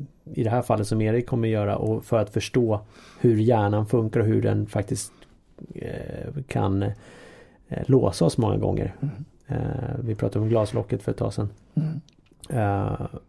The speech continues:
Speaker 1: som begränsar
Speaker 2: Ja, så
Speaker 1: oss.
Speaker 2: du menar att jag ska rycka av mitt glaslock nu och våga hypnotisera? Hyp-,
Speaker 1: Ja, du är
Speaker 2: vad heter
Speaker 1: redan,
Speaker 2: det?
Speaker 1: du är redan hypnotiserad.
Speaker 2: Ja, just det.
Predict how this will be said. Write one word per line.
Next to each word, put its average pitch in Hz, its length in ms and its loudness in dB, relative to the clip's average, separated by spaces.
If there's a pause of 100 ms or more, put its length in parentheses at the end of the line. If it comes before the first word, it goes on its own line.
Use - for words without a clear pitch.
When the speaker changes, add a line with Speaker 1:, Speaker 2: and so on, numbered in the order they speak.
(340)
Speaker 1:
som 101 200 -2
begränsar 120 300 4
Speaker 2:
Ja, 127 140 8
så 113 100 4
Speaker 1:
oss. 113 60 6
Speaker 2:
du 117 60 8
menar 110 220 6
att 107 80 4
jag 117 120 6
ska 120 160 4
rycka 117 220 4
av 127 140 8
mitt 104 160 2
glaslock 107 460 2
nu 110 100 4
och 104 100 4
våga 107 400 4
hypnotisera? 117 1120 0 (420)
Hyp-, 127 200 0 (540)
Speaker 1:
Ja, 123 60 6
du 127 100 6
är 139 40 10
Speaker 2:
vad 139 60 8
heter - 180 8
Speaker 1:
redan, - 140 4
Speaker 2:
det? 131 80 8
Speaker 1:
du 151 120 8
är 151 120 6
redan 123 340 4
hypnotiserad. 131 960 0 (100)
Speaker 2:
Ja, 160 180 10
just 156 200 8
det. 107 260 2